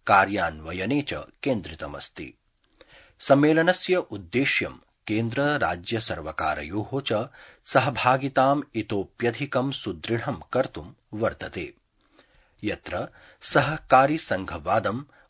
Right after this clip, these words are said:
वर्धयितुं, द्रुततर वृद्धिं विकासं च प्राप्तुम्, उत्तम समन्वयं सुनिश्चेतुं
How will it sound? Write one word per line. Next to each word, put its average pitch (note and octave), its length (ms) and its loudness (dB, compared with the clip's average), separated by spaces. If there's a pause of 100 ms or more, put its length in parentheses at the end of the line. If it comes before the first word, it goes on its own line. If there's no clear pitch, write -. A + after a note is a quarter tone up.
वर्धयितुं, B2+ 640 -2 (420)
द्रुततर C3+ 560 4
वृद्धिं G2+ 600 -4 (200)
विकासं G2+ 580 0
च - 100 -8
प्राप्तुम्, - 800 -4 (500)
उत्तम D3 440 -2
समन्वयं B2+ 760 -2
सुनिश्चेतुं A2+ 840 -6